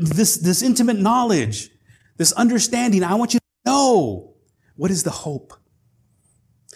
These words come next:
This hope, we hear this a lot in the New Testament. Some of you use it all the time. "Well, I, I hope I can make it to church.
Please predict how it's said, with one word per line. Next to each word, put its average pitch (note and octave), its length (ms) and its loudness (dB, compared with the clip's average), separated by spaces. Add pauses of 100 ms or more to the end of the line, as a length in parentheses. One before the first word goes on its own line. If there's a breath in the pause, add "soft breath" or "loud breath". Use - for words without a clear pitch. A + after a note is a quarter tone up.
(140 loud breath)
This G3+ 160 2
hope, - 520 -6 (160)
we C3+ 200 -6
hear F3 180 0
this D#3+ 180 -2
a D#3 40 -4
lot D3+ 160 -2
in B2 40 -10
the B2+ 60 -4
New C3+ 140 -4
Testament. A#2+ 560 -8 (280 soft breath)
Some G#3 220 0
of A3 60 2
you G#3+ 60 2
use F3+ 280 2
it F3 60 0
all E3 80 -2
the D#3 100 -2
time. C#3 380 -4 (280 loud breath)
"Well, A#2 120 -4
I, D#3+ 240 -4
I - 20 -4
hope G3 260 -4
I F3+ 100 -6
can G#2 180 -4
make G#2 220 -2
it G#2+ 100 0
to - 120 -8
church. A#2 380 -6